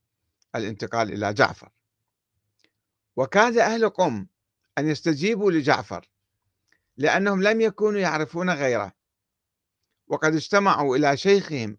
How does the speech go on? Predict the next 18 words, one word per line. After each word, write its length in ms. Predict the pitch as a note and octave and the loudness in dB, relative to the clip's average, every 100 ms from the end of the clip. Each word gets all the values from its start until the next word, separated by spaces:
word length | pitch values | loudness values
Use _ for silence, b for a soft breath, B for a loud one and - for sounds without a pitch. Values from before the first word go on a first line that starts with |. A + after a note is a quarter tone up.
| D#3+ | -6
أحمد 300 | F3+ F3+ E3 | -4 -4 -4
بن 160 | D3 | -4
إسحاق، 560 | A2+ B2 - C#3 A2 - _ _ _ _ _ _ _ _ _ | -6 -6 -2 0 0 -2 _ _ _ _ _ _ _ _ _
وكتبوا 600 | - D3+ G#3+ A3+ F3+ F#3 | -6 -2 0 2 2 2
إلى 200 | E3 E3 | 4 2
جعفر 420 | D#3+ F#3+ F#3 F3+ E3+ | 0 -2 -2 -4 -4
كتابًا 640 | C#3 F3 F#3 E3 E3 D#3 _ _ _ _ _ _ _ - | -6 -2 0 0 -2 -6 _ _ _ _ _ _ _ 2
جوابًا 480 | D3+ G3 G#3 F#3 - | 6 6 6 2 2
عن 100 | F3+ | -4
كتابه 640 | D#3 D3+ B2 A2+ G#2 G#2+ - _ | -2 2 4 2 -4 -8 -12 _
لما 500 | - A2+ A2 G#2 G2 _ | -6 -4 -2 -6 -10 _
دعاهم، 460 | A#2 G2 G2+ F#2+ - _ _ _ _ _ _ _ | 0 0 0 -4 -12 _ _ _ _ _ _ _
وطلبوا 600 | - F3 A3 A#3+ A3 F#3 | 0 4 6 6 4 2
منه 520 | F#3 A3+ A3+ G#3+ G#3+ F#3 _ _ _ _ - | 0 0 0 0 -2 -6 _ _ _ _ -6
أن 120 | C#3+ D3+ | -2 0
يجيبهم 640 | C#3+ D3 G#3+ F#3+ F3+ F3 | -2 -2 -2 0 -2 -2
على 200 | C3 C3+ | 0 0
عدة 360 | - E3 F3+ | 0 -2 -4